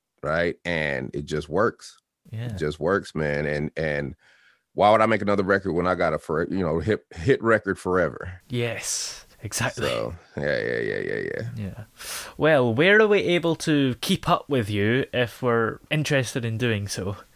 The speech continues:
Speaker 1: All right, so I'm a web dude, and my whole goal is to be found now,
Speaker 2: Yeah.
Speaker 1: right? And I do search engine optimization, which is the process of ranking web pages so,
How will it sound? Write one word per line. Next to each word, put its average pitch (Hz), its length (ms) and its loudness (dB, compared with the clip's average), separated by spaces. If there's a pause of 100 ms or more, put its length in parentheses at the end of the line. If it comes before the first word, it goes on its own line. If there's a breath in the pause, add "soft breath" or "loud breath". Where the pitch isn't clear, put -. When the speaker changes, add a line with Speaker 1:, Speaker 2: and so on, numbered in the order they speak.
(120)
Speaker 1:
All 110 80 4
right, 95 140 4
so 85 380 2 (260)
I'm 95 120 -2
a - 20 2
web 90 260 2
dude, 101 360 2 (200)
and 78 640 0 (220)
my 87 160 0
whole 101 220 4
goal 92 480 4
is 80 280 2
to 80 360 -2
be 80 180 -2
found 80 480 -2
now, 53 380 -8 (260)
Speaker 2:
Yeah. 107 120 -6
Speaker 1:
right? 78 340 2 (160)
And 82 500 0 (320 soft breath)
I 90 100 2
do 90 200 2
search 104 340 0
engine 92 240 0
optimization, 80 920 -2 (180)
which 78 280 -6
is 76 220 0
the - 80 -14
process 82 640 0
of 73 240 -2 (480 soft breath)
ranking 92 460 0
web 85 280 2
pages 73 540 -2
so, 73 480 0